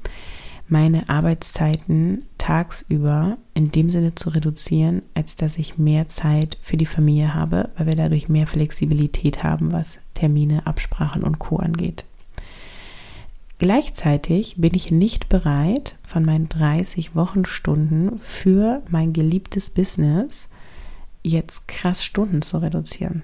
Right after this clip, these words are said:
Bin jetzt nicht bereit, plötzlich zwanzig Stunden zu machen. Ich bin aber total bereit, meine Arbeitszeiten flexibel zu verlegen. Ich wach eh immer halb sechs, sechs auf,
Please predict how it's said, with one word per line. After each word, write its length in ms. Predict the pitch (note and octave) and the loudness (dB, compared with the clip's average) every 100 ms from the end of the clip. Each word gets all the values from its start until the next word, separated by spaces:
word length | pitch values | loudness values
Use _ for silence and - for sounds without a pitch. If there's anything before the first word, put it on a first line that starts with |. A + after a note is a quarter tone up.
| - - | -6 0
Bin 120 | D#3+ | 0
jetzt 160 | D#3 | 0
nicht 140 | F3 - | -2 0
bereit, 260 | D#3 D#3+ | 2 2
plötzlich 320 | - D#3+ D#3+ - | 0 0 -2 0
zwanzig 320 | D#3 D#3 D#3+ | 0 0 -2
Stunden 240 | - D#3 | -4 -4
zu 160 | - E3 | -4 -4
machen. 400 | E3 D3+ F3 E3+ - - - - - - - | -4 -4 -8 -8 -14 -16 -16 -18 -18 -16 -14
Ich 120 | - | 0
bin 120 | - A3+ | 2 4
aber 220 | F#3 E3 - - | 4 2 -4 -2
total 400 | E3 - D3+ D#3+ | 0 2 2 4
bereit, 580 | E3+ D#3+ D3+ F3 B3+ - - - | 2 2 2 2 0 -4 -10 0
meine 340 | D3+ D3+ D#3 | 2 2 2
Arbeitszeiten 880 | D#3+ D#3+ D3+ - - D3+ - D3+ D3+ - - - | 0 2 0 -2 -2 -2 0 0 -2 -6 -20 -10
flexibel 600 | - D3+ - - D#3+ D#3 | -2 -2 -2 -2 0 0
zu 240 | - D3 | 0 -2
verlegen. 560 | - D3+ D3+ D#3 E3 F#3+ - | 0 0 0 -2 -4 -6 -8
Ich 180 | - - | -6 -2
wach 160 | F#3 - - | -2 -4 -2
eh 140 | F3+ F#3+ - | 2 2 4
immer 380 | D#3 D3 D#3+ G3+ | 4 4 2 -2
halb 220 | - D#3 - | -2 -2 0
sechs, 280 | D3 D3 | -2 -2
sechs 300 | - C#3+ - | -2 -4 -4
auf, 320 | - D#3 G3+ | -2 -2 -2